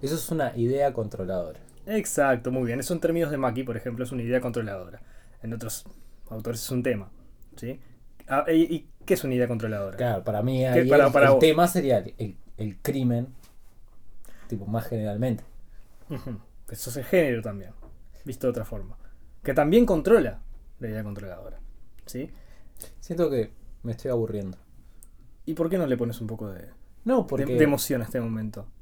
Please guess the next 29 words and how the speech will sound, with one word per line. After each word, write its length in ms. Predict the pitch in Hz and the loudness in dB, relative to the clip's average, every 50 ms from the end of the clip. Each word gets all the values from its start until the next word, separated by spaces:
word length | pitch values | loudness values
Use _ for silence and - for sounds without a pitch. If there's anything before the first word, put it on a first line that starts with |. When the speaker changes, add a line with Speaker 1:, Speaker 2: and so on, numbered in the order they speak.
| - - - - | -16 -16 -14 -8
Speaker 1:
No, 200 | - 185 170 175 | -2 2 6 8
Speaker 2:
¿Por 100 | 170 165 | 8 10
qué 80 | 165 240 | 10 12
la, 80 | 240 247 | 10 10
Speaker 1:
no. 80 | - | 10
Speaker 2:
por 100 | 196 185 | 8 8
qué 120 | 180 240 254 | 8 10 10
lo 120 | 262 233 | 10 8
seguirías 680 | - - 156 143 139 135 151 170 185 202 208 - - - - - - - - - - - - - - - - - - - - - - - | 6 4 2 2 4 4 4 4 4 4 2 -2 -8 -18 -20 -20 -20 -20 -20 -20 -20 -20 -20 -20 -20 -20 -18 -20 -20 -20 -20 -20 -16 -10
si 200 | - - 175 180 | -4 0 6 10
vos 120 | 233 247 240 | 10 12 12
mismo 180 | 233 214 190 | 10 8 6
fueras 220 | - - 185 165 - | 4 0 0 0 0
un 80 | 147 | -2
personaje 420 | 123 120 107 - 120 92 90 - 95 | -2 -2 -4 -4 -6 -10 -10 -12 -14
en 60 | 110 | -12
este 120 | - 113 | -12 -12
momento? 340 | 101 90 90 85 82 - - - - - - - - - - | -12 -12 -12 -14 -14 -16 -16 -16 -16 -16 -16 -18 -18 -16 -4
Speaker 1:
Yo, 300 | - - 269 294 262 202 | 2 6 6 8 8 6
yo, 260 | - - 226 220 - | 6 4 4 4 6
Speaker 2:
¿Por 200 | - 170 170 - | 8 6 8 10
qué 80 | - 247 | 10 12
Speaker 1:
yo 60 | 254 | 12
Speaker 2:
lo 100 | 240 196 | 12 10
seguirías? 440 | - - 156 151 170 208 202 - - - | 8 6 4 6 6 6 4 2 -2 4
¿Cuál 180 | - 247 262 | 8 8 8
sería 300 | 254 - 220 196 180 156 | 8 8 4 4 4 2
tu 160 | - - - - | 2 0 0 4
tema? 380 | - 202 214 220 247 311 - | 4 6 6 6 2 0 -4